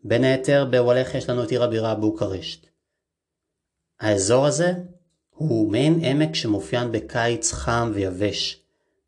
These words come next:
אמרנו אקלים קונטיננטלי, והוא מתאים לייצור של עינות איכות. מחלקים אותו היום לשני חבלי ארץ. יש לנו את הצד המזרחי, מונטניה, ואת הצד המערבי שלו,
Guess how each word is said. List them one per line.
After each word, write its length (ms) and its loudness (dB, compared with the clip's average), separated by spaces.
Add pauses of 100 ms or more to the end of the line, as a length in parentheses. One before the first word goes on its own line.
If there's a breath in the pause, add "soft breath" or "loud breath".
(180)
אמרנו 400 2
אקלים 240 0
קונטיננטלי, 840 -2 (560 loud breath)
והוא 100 0
מתאים 280 -4
לייצור 260 0
של 120 0
עינות 260 -2
איכות. 400 -4 (1300)
מחלקים 500 0
אותו 240 2
היום 360 2
לשני 520 -2
חבלי 360 -4
ארץ. 500 -8 (340)
יש 120 -4
לנו 140 2
את 80 -2
הצד 240 0
המזרחי, 720 -2 (420)
מונטניה, 680 0
ואת 140 -4
הצד 220 0
המערבי 580 -2
שלו, 280 -4